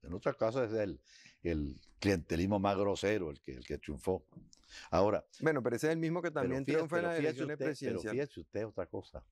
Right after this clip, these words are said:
Speaker 1: Esta descentralización, que en mi concepto de las cosas que hice yo para la transformación de Venezuela es muy importante, este gobierno de Caldera no creía en eso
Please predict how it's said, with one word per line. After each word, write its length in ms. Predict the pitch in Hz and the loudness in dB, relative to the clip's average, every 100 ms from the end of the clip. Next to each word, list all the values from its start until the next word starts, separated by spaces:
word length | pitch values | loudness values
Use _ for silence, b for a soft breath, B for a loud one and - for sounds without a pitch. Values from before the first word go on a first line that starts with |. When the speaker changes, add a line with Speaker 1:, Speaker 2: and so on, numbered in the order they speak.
| - B B B B B _ _ _ _ _ _ _ _ _ | -20 B B B B B _ _ _ _ _ _ _ _ _
Speaker 1:
Esta 360 | - 127 127 127 | 0 2 4 2
descentralización, 880 | 107 87 78 78 71 71 67 101 92 | 2 0 -4 -4 -4 -6 -2 -2 0
que 80 | 71 | -2
en 80 | 67 | -2
mi 80 | |
concepto 640 | 71 73 - 87 - - 64 | -2 -2 2 2 0 -6 -6
de 120 | 58 | -6
las 140 | 55 | -8
cosas 380 | - 71 90 - | -4 0 0 -2
que 160 | - 64 | -4 -2
hice 300 | 67 87 76 | 0 0 0
yo 180 | 73 80 | 0 0
para 220 | 78 69 | 0 0
la 80 | 65 | -2
transformación 560 | 67 - 65 57 76 | -4 -4 -6 -6 -4
de 80 | 80 | -2
Venezuela 420 | 76 64 80 78 | -2 -4 -4 -2
es 80 | 76 | -2
muy 160 | 69 80 | -2 -2
importante, 720 | 71 80 - 67 60 67 - B B B B B - | -2 -4 -4 -6 -8 -10 -12 B B B B B -6
este 280 | 78 - 107 | -6 0 2
gobierno 280 | 87 87 | 2 0
de 40 | 113 | -2
Caldera 300 | 78 92 101 | -2 0 0
no 140 | 92 | -2
creía 280 | - 110 104 | 0 0 0
en 80 | 139 | -2
eso 320 | 175 - - | -6 -8 -12